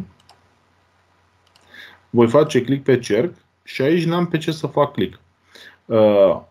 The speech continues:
pot să întorc puțin portul de vedere și să selectez această muchie care se află în spate. Deci eu de aici nu o vedeam,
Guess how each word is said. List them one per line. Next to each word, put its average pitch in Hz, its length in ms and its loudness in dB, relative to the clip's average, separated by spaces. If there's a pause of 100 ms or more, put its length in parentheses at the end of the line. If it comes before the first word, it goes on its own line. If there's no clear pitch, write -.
(120)
pot 160 260 0
să - 100 -2
întorc 139 400 0
puțin 113 340 -4
portul 113 320 -4
de 131 100 2
vedere 95 640 -4 (1600)
și - 200 -6
să 170 140 -6
selectez 143 640 -4 (100)
această 131 440 -4
muchie 131 440 -6
care 104 260 -2
se 131 180 -4
află 131 480 -2
în 131 180 0
spate. - 520 -2 (140)
Deci 104 220 -12
eu 113 100 0
de 110 120 -2
aici 123 280 -2
nu 127 240 2
o 110 60 2
vedeam, 107 540 -4